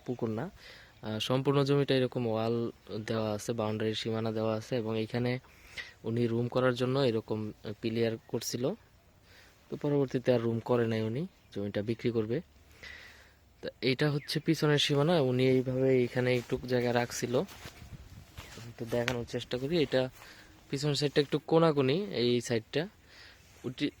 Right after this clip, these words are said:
উনি হচ্ছে এটা এইভাবে রাখছে, এখানে হয়তো রুম করতে চাইছিল, রুম করার প্ল্যান ছিল। তারপর হচ্ছে এই পাশে, বাকি জমিটুকু হচ্ছে এই পাশে, এই পাশে হচ্ছে এরকম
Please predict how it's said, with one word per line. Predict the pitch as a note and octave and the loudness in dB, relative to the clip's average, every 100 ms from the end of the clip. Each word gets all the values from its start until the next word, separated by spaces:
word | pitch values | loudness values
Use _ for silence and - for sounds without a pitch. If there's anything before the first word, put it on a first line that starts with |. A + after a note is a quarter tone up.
| - - | -18 -4
উনি | D#3+ D#3 | 0 0
হচ্ছে | D#3 F#3 D3+ | 2 6 8
এটা | C#3 | 10
এইভাবে | E3 C#3+ D3 D#3+ | 10 8 6 6
রাখছে, | D3+ C3 - D3 | 6 6 6 6
এখানে | C3 C#3 | 6 2
হয়তো | C3 B2+ C3+ C3 A#2 | 2 2 4 4 4
রুম | B2 C#3 | 2 2
করতে | - C#3 - - | 2 2 2 -2
চাইছিল, | B2+ B2 A2+ B2 C3+ | 2 2 2 0 2
রুম | A#2+ A#2 | 2 2
করার | A#2+ A#2+ | 2 2
প্ল্যান | A#2 A#2+ A#2 | 4 2 2
ছিল। | B2 B2+ G3+ - - - - - - - - - - | 0 0 0 -4 -20 -20 -20 -20 -20 -20 -20 -10 0
তারপর | B2 A#2 B2 | 2 4 4
হচ্ছে | C3 B2+ - E3+ | 4 2 4 6
এই | D3+ | 6
পাশে, | B2 C3 - B2+ B2+ B2 - - - - | 8 6 8 8 6 4 -8 -18 -10 -4
বাকি | B2+ D3+ C#3 D3+ | 4 6 6 4
জমিটুকু | C#3 C#3 C3 C3 | 6 4 4 2
হচ্ছে | B2 - C3+ | 2 4 4
এই | |
পাশে, | C3 C3 - B2 - - - - - - - - - - - - - - - | 4 2 2 0 -4 -14 -20 -20 -20 -20 -20 -20 -20 -20 -20 -20 -20 -20 -4
এই | B2+ B2+ | 2 4
পাশে | C3 - | 4 2
হচ্ছে | C3+ - | 0 2
এরকম | C3 B2+ B2+ A#2+ A2+ | 2 2 0 -2 -2